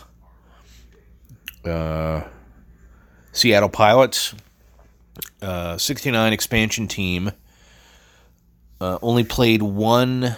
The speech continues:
season in that city, uh, and moved to Milwaukee and renamed themselves the Brewers. That is Bud Selig's team.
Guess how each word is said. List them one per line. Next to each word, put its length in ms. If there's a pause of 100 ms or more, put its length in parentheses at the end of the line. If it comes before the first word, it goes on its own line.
(120)
season 1000 (460)
in 840
that 280
city, 560 (800)
uh, 680
and 360
moved 360
to 440
Milwaukee 840
and 280
renamed 320
themselves 560
the 60
Brewers. 460 (840)
That 100
is 220
Bud 320
Selig's 560
team. 460